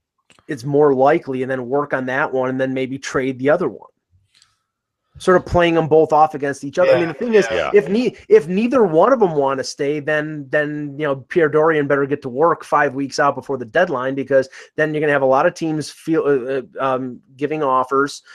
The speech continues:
Speaker 1: for players, and you're gonna have to wade through them and see
Speaker 2: Now,
Speaker 1: which
Speaker 2: they
Speaker 1: one
Speaker 2: have the money. It'll be one or the other.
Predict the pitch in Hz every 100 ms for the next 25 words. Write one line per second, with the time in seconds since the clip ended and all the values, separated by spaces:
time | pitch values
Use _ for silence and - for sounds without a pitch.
0 | - - 135 - 143 139 131 143 143 139
1 | 131 135 135 139 123 131 143 143 143 135
2 | 139 135 - 139 151 185 226 208 175 143
3 | 131 131 143 175 180 151 147 143 135 131
4 | 120 113 92